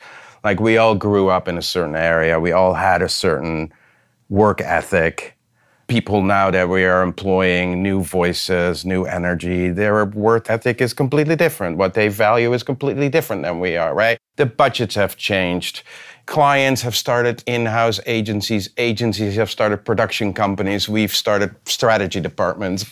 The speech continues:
We're all eating each other's lunch. All this stuff is happening while you're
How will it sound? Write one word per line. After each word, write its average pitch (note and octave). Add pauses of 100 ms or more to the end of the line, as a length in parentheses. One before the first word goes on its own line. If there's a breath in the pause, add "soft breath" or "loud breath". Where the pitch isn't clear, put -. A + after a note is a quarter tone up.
We're C#3+
all C#3
eating B2
each A#2
other's A#2
lunch. G#2+ (320 loud breath)
All F3
this C3
stuff -
is A#2+
happening A#2
while C3
you're B2+